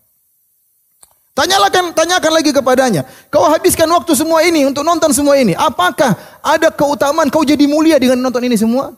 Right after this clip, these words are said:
Dia pasti jawab, "Tidak ada." Dengan yakin dia berkata, "Tidak ada kemuliaan gara-gara saya nonton ini." Terus apa yang kau dapatkan?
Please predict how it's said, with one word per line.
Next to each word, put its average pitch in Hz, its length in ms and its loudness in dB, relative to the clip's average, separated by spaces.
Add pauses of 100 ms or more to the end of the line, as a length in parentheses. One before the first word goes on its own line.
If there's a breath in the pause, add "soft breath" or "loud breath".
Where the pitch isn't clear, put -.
(140)
Dia 180 160 -2
pasti 180 240 -2
jawab, 175 240 -2 (160)
"Tidak 151 160 -6
ada." 120 320 -8 (320)
Dengan 269 320 0
yakin 277 320 0
dia 240 80 2
berkata, 233 320 -2
"Tidak 214 160 0
ada 202 160 0
kemuliaan 190 560 0 (240 loud breath)
gara-gara 170 320 2
saya 151 240 -4
nonton 131 160 -6
ini." 101 160 -10 (480)
Terus 190 160 -20
apa 202 160 -10
yang 190 160 -6
kau 175 80 -4
dapatkan? 165 400 -4